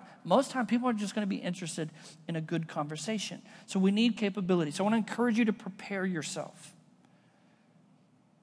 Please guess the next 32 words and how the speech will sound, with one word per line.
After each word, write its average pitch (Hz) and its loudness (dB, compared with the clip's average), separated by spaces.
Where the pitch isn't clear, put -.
The, 180 4
I 190 4
think 233 2
preparation 196 2
can 160 -6
help 208 0
in 180 0
your 175 -2
capability. 170 -4
The 170 2
first 202 0
step 247 0
is 214 -4
simple. 180 -4
Just, 233 -10
how 247 -2
about 254 -2
you 220 -2
start - -4
reading 180 0
the 156 -4
Bible? 117 -8
You 196 2
don't 240 4
have 226 4
to 196 -2
know 185 2
it 214 4
all. 240 4
To - -2
know 202 6
its, - -8